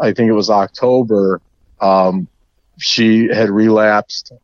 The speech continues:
was battling again. A lot of options for treatment were off the table.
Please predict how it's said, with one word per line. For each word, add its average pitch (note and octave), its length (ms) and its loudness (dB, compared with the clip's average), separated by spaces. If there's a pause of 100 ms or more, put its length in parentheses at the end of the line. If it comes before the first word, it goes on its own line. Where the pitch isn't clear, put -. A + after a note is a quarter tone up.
(160)
was G2+ 180 -6
battling G#2+ 580 0
again. G2+ 460 -2
A G#2 60 0
lot G#2+ 260 0
of G#2 100 -4
options G#2 460 -2
for G2 140 -8
treatment C3 520 -2
were G#2 160 0
off G2+ 180 0
the F#2+ 80 -12
table. G#2+ 580 0